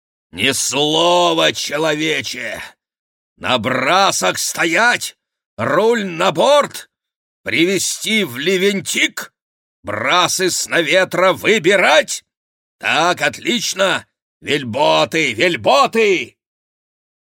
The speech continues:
Скоро все вельботы, кроме Старбекова, были спущены. Паруса в них поставлены, гребки ударили по воде,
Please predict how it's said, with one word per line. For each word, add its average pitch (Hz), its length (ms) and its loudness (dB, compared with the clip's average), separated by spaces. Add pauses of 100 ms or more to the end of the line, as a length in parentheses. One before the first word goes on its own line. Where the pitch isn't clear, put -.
(180)
Скоро 113 400 -2
все 123 320 -4
вельботы, 113 500 -2
кроме 113 340 -2
Старбекова, 113 880 -4 (340)
были 113 200 0
спущены. 104 720 -6 (460)
Паруса 107 460 -2
в 92 60 -6
них 98 180 -4
поставлены, 117 800 -2 (360)
гребки 117 500 -2
ударили 107 600 0
по 85 220 -8
воде, 107 460 -4